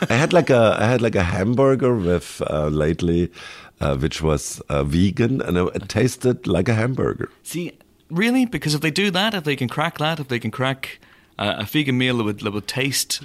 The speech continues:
Speaker 2: like meat and has the texture of meat.
Speaker 1: Yeah, yeah, that is
Speaker 2: Uh, sign me
Speaker 1: texture.
Speaker 2: up.
Speaker 1: Texture is, like, naturally easier in a
Speaker 2: Yeah.
Speaker 1: hamburger because it's
Speaker 2: Yeah.
Speaker 1: hacked anyway.
Speaker 2: Yeah.
Speaker 1: I think they haven't figured out how to create meats, uh,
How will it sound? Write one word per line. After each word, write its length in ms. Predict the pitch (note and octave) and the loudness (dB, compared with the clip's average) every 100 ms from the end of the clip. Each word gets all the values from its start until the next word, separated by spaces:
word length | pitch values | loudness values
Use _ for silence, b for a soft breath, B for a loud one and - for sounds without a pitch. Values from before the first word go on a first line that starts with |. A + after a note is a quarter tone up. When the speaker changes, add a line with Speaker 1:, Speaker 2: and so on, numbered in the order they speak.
| - | -4
Speaker 2:
like 260 | G#2+ A#2 | -4 -2
meat 320 | A2+ B2+ - A2+ | 0 -2 -2 -8
and 140 | - G#2 | -4 -4
has 140 | G2+ | -4
the 60 | - | -6
texture 420 | - C3 - D3+ | -4 -4 -4 -4
of 80 | C#3 | -2
meat. 160 | C#3+ G2 | -2 4
Speaker 1:
Yeah, 140 | A2 | 6
yeah, 200 | G#2 G#2 | 6 6
that 220 | G#2+ F#2+ | 4 2
is 480 | E2+ - - - - - | -2 -10 -10 -10 -12 -6
Speaker 2:
Uh, 160 | D3 | -2
sign 180 | D3 D3+ | 0 2
me 40 | D3 | 4
Speaker 1:
texture. 160 | D3+ | 4
Speaker 2:
up. 100 | D3 | 4
Speaker 1:
Texture 340 | - C3+ - - | 2 -2 0 -2
is, 140 | G#2+ | 0
like, 220 | A2 F2+ - - | 0 -2 -8 -4
naturally 500 | E2+ F2+ - F2 D#2 - | 0 2 2 2 2 2
easier 440 | F#2+ F2+ D#2 D#2+ | 2 2 4 4
in 100 | C#2+ | 4
a 40 | C#2 | 2
Speaker 2:
Yeah. 80 | |
Speaker 1:
hamburger 460 | B1 C2 - D#2+ C#2+ | 2 0 2 2 2
because 320 | - - B1+ | -2 -2 -4
it's 200 | - - - | -4 -8 -2
Speaker 2:
Yeah. 120 | - | -2
Speaker 1:
hacked 160 | - - | -2 0
anyway. 340 | D2+ D#2+ A2+ - B B | 2 2 0 -4 B B
Speaker 2:
Yeah. 200 | A2 F#2 B B - | -4 -4 B B -8
Speaker 1:
I 140 | - - | -6 -2
think 260 | G2 E2 | -2 0
they 100 | D2 C#2 | 0 2
haven't 400 | C#2+ D2+ C#2+ - | 0 0 -2 -2
figured 460 | - - D2 D2 - | -10 -6 -2 -2 -2
out 220 | B1+ C2 | -4 -4
how 180 | D2+ C2 - - | -2 -2 -2 -4
to 280 | B1+ B1+ B1 b b b b _ _ - - | -4 -4 -8 b b b b _ _ -20 -14
create 480 | - C#2 B1 A1+ - | -4 0 0 -2 -4
meats, 640 | C2 C2 B1+ - - - | -2 -2 -4 -6 -12 -10
uh, 340 | G1+ G#1+ G#1+ | -6 -4 -6